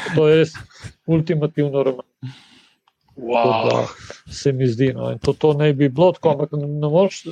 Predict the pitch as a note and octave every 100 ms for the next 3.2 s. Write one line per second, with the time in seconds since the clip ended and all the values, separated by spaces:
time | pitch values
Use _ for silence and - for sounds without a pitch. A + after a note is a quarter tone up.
0 | E3+ E3 F#3 F3+ D#3 E3+ D3 F3 E3+ C3
1 | C#3 D3 C#3 - A2 - - - C3+ D3+
2 | C#3+ - _ - A#2+ A#2 - A#2 A2 A#2
3 | A#2+